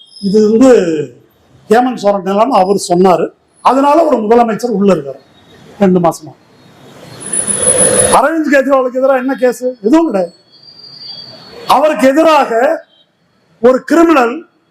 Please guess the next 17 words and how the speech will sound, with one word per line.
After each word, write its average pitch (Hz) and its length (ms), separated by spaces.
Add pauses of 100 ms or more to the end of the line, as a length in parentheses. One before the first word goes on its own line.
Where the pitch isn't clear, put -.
(400)
அவன் 262 200
வந்து 294 220
வாக்குமூலம் 285 600
கொடுத்துட்டு 247 580 (420)
பி 294 140
ஜே 302 140
பிக்கு 269 200
ஐம்பது 247 300
கோடி 233 160
ரூபாய் 269 160
பணம் 269 280
கொடுக்குறான். 208 260 (1160)
பணம் 311 240
கொடுத்த 311 220
உடனே 269 240
அவனுக்கு 240 380
பெயில், 262 380